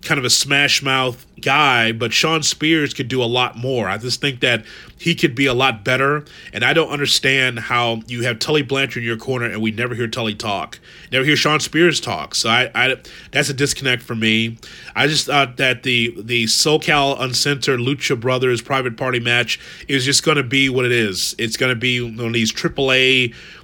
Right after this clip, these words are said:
you know, uh, uh, crazy matches that goes back and forth without a lot of thought process and kind of, um, thoughts of how to be able to put the match together. I told you I'm not a big Rio fan. I, I know that Rio and Emi Sakura have been wrestling,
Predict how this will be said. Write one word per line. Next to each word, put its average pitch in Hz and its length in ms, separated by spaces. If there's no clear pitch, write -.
you 127 120
know, 107 240
uh, 98 220
uh, 117 120
crazy 151 560
matches 131 800
that 117 160
goes 127 180
back 123 220
and 120 120
forth 120 220
without 120 280
a 107 60
lot 123 260
of 113 220
thought 139 240
process 123 680
and 110 120
kind 123 180
of, 107 220
um, 90 520
thoughts 135 320
of 120 100
how 131 200
to 127 60
be 123 180
able 127 100
to 117 60
put 127 100
the 117 80
match 117 260
together. 117 600
I 127 120
told 147 300
you 139 80
I'm 139 80
not 139 140
a 135 80
big 123 220
Rio 135 300
fan. 131 500
I, 117 280
I 123 40
know 139 260
that 127 180
Rio 135 520
and 113 300
Emi 127 220
Sakura 131 400
have 123 80
been 113 160
wrestling, 120 520